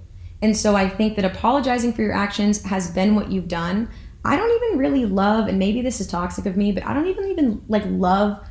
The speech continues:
the idea of, like, taking accountability for your actions. Like, I don't, <laughs> t-, hottest take on earth. Because maybe for me, when people say, like, "You need to take accountability, you need to take accountability," it's like, why don't we stop berating people? You're a human being, and you made a human mistake, and you're trying to do an, a thing that feels impossible to many, many people.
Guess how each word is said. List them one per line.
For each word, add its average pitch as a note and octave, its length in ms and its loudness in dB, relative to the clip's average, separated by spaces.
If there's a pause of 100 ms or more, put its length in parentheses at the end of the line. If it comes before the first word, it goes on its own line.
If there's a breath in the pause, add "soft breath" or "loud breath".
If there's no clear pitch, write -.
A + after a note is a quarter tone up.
(340 soft breath)
the G#3+ 160 4
idea F#3+ 540 2
of, D#3 80 -4
like, E3 160 -6
taking G3 360 0
accountability F3 640 -2
for F3 100 -4
your E3+ 160 -2
actions. E3+ 460 -6
Like, G3 140 0
I G3 120 2
don't, A#3 400 2 (260)
<laughs> - 220 -4
t-, - 220 0
hottest B3 540 4
take A#3 180 2
on F#3 120 0
earth. E3 320 -2 (340 loud breath)
Because A#3+ 340 4 (120)
maybe C4+ 360 6
for B3 120 2
me, G3 340 4
when F#3 140 2
people G#3 180 0
say, G3 140 0
like, F#3 160 0
"You A#3+ 40 8
need C4 140 8
to - 60 -6
take G#3+ 180 4
accountability, F#3+ 520 4
you G#3+ 120 4
need A#3 100 4
to A3 100 -2
take - 20 -8
accountability," G3 520 2 (220 loud breath)
it's A3 140 -4
like, A#3 200 0 (120)
why A#3 120 6
don't F#4+ 140 2
we A#4+ 80 6
stop D#4 320 0
berating G3+ 480 4
people? C3+ 300 -4
You're A#3 180 4
a A#3 100 0
human D4+ 280 8
being, A#3 260 4
and A3 100 4
you G#3+ 60 6
made G3 140 4
a - 20 2
human A3+ 320 4
mistake, D#3 460 -2
and F#3+ 80 0
you're F#3+ 100 2
trying A3+ 380 0
to B3+ 80 -2
do G#3 320 4
an, F#3 240 0
a G3+ 80 -2
thing C4+ 300 4
that B3 180 0
feels G#3+ 240 2
impossible A3 640 0
to G#3+ 120 -2
many, F#3+ 400 4
many G3 380 4
people. F3+ 500 -2